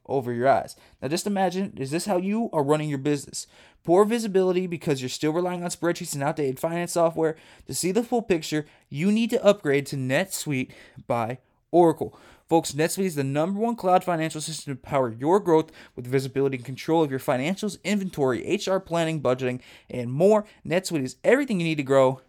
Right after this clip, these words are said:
and it's all in one place. With NetSuite, you can automate your processes and close your books in no time while staying ahead of your competition.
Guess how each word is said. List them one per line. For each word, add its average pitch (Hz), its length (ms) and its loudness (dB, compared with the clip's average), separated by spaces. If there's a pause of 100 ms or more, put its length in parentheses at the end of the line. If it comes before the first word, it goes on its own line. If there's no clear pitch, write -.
and - 140 -10
it's - 160 -16 (100)
all 123 360 4 (240)
in 131 260 -6
one 110 320 -6
place. 139 420 0 (300)
With 139 120 -6
NetSuite, 151 360 -4
you 147 60 -6
can 135 160 -8
automate 170 460 4
your 127 80 -4
processes 165 640 2 (180)
and 127 120 -12
close 190 320 6
your 196 120 6
books 147 360 2
in 139 180 -6
no 196 140 4
time - 340 -4
while - 160 -14
staying - 480 -2
ahead - 440 -4 (280)
of 123 140 -2
your 135 100 -2
competition. 123 720 -8